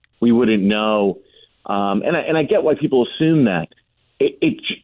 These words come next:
and it could have gone that way, I guess. It's actually really the opposite of what happened. What happened is in October of, uh, twenty eighteen, I found out what the Astros had done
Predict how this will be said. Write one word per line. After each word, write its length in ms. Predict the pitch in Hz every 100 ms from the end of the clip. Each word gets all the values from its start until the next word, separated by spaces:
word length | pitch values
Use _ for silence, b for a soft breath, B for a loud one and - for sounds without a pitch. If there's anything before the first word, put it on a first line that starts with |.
| -
and 160 | 147 165
it 140 | 165
could 180 | - 311
have 120 | 294
gone 260 | 123 107 90
that 180 | 85 76
way, 120 | 87
I 140 | 90
guess. 260 | 85 123 127 - _
It's 200 | 143 135 - -
actually 540 | 160 - 165 139 - - _
really 340 | 135 156 185 165
the 140 | 117
opposite 560 | 113 117 - 120 107 92
of 80 | 87
what 200 | 95 92
happened. 440 | 87 82 - - _ _ _ _ _
What 160 | - 113
happened 420 | 135 165 151 123
is 220 | 113 113 101
in 120 | 104 104
October 600 | 104 - 135 135 131 120
of, 120 | 98 - -
uh, 300 | 98 98 95
twenty 420 | - 135 123 110
eighteen, 540 | 110 - 110 90 92 - _ _ _ _ -
I 180 | 120 -
found 200 | 135 117
out 300 | 110 110 -
what 100 | 104
the 100 | 107
Astros 400 | 101 - 104 90 -
had 160 | 104 92
done 340 | 90 85 82